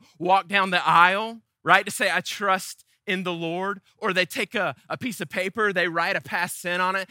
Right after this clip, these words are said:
and they burn it in a fire, or maybe they stand during a service for prayer. But what they're doing is they're taking an extra step to say, "I wanna follow you.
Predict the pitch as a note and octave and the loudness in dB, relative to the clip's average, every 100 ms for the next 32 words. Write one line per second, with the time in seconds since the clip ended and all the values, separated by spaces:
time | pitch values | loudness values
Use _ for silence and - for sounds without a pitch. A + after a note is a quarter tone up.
0 | - G3 E3+ D3+ E3+ E3+ F#3+ F#3 F#3 D#3+ | -12 -6 -4 -4 0 2 2 0 -2 -2
1 | - F3 D#3+ F#3 G#3 G#3 _ G3+ F#3 F#3 | 0 2 4 4 0 -6 _ -6 -2 -2
2 | G3 F3+ E3 - F#3+ F#3 G3 F#3+ F#3 F3+ | 0 -2 -2 -4 0 0 0 -2 -2 -2
3 | D3+ - F3+ F3+ G3 F#3 - C#3 - E3 | -6 -4 -2 -2 -4 -8 -8 -8 -4 -2
4 | D#3+ F#3+ G#3+ - - A3 A3 A3 G3+ D#3+ | 0 -2 -6 -10 -6 -2 0 -2 -4 -4
5 | B3+ C#4 A#3 E3+ F#3 F3+ - A3 B3 A3+ | -6 -6 -6 -4 -4 -6 -6 -8 -6 -6
6 | G3 D#3+ - A3 B3 - - A3+ - - | -8 -10 -8 -6 -6 -8 -14 -12 -12 -12
7 | - A#3 A2+ A2+ _ _ _ _ _ _ | -6 -4 -4 -6 _ _ _ _ _ _
8 | _ - D3 E3+ E3+ G#3 D#3 - D#3 D#3 | _ -12 -4 0 0 -2 -6 -6 -2 -2
9 | D3 G2 E2+ E2+ | -4 -10 -16 _